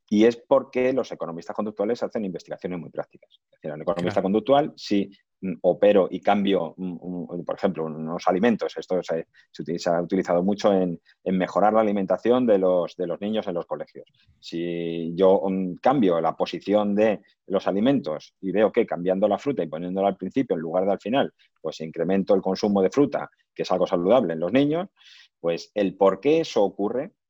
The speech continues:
Speaker 1: a la economía conduct-, a la economía conductual le importa, pero en un segundo plano.
Speaker 2: Claro.
Speaker 1: A mí lo que me importa como economista conductual es
Speaker 2: Es
Speaker 1: hacer
Speaker 2: cambiar la
Speaker 1: apli-,
Speaker 2: conducta.
Speaker 1: investigaciones aplicadas y saber que haciendo eso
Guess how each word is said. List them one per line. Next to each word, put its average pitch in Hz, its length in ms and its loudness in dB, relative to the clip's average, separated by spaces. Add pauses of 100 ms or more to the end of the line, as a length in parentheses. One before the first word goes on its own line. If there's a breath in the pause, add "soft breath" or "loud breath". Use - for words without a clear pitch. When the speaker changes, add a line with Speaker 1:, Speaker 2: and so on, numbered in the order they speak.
(460)
Speaker 1:
a 95 60 0
la 92 80 -2
economía 90 240 -4
conduct-, 131 360 -6
a 101 160 -4
la 101 60 -2
economía 98 260 -4
conductual 131 640 -2
le 95 80 -2
importa, 127 380 -2
pero 110 120 -2
en 98 60 -2
un 98 80 -4
segundo 85 380 -6
plano. - 240 -20
Speaker 2:
Claro. 107 280 -6
Speaker 1:
A - 20 -4
mí 110 240 2
lo 117 120 6
que 90 120 -2
me 95 80 0
importa 113 320 2
como 131 200 4
economista 127 460 0
conductual 127 520 2
es 107 100 0
Speaker 2:
Es - 60 -2
Speaker 1:
hacer 92 60 -2 (100)
Speaker 2:
cambiar 127 200 2
la 127 80 2
Speaker 1:
apli-, 117 60 -4
Speaker 2:
conducta. 120 260 -4
Speaker 1:
investigaciones - 480 -2
aplicadas 170 580 2
y 101 120 -4
saber 107 420 2
que - 80 -2
haciendo 165 340 -4
eso 196 280 -8